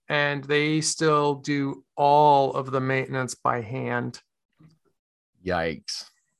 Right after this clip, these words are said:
Speaker 1: S S H ing into individual boxes every time.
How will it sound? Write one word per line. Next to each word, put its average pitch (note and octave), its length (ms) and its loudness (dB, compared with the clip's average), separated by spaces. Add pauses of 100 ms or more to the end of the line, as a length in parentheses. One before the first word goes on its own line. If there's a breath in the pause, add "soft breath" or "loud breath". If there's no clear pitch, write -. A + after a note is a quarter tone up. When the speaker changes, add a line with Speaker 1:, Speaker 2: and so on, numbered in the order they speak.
(120)
Speaker 1:
S E3 200 0
S D#3+ 160 8
H E3 260 2
ing D#3+ 200 0
into D#3 300 0
individual D3+ 680 0
boxes C#3 1160 -2 (560)
every C#3 300 -2
time. C3 420 -4